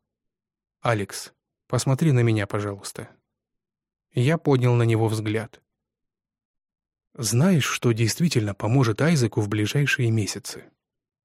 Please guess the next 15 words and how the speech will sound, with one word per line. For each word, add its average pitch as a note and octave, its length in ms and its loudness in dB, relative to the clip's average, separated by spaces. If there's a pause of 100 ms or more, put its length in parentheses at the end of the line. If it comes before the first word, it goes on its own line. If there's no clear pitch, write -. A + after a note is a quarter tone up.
(340)
Если B2+ 400 0
ты D3 160 -2
просто C#3+ 440 0
будешь C#3+ 400 2
рядом C3+ 400 2
с - 160 -4
ним, C3 420 2 (880)
останешься E3+ 580 2
другом, C3 540 2
который D3 380 0
уважает C3 760 2
и C3 120 -2
поддерживает A#2+ 840 2
его A#2 260 2
решения. C3 640 -2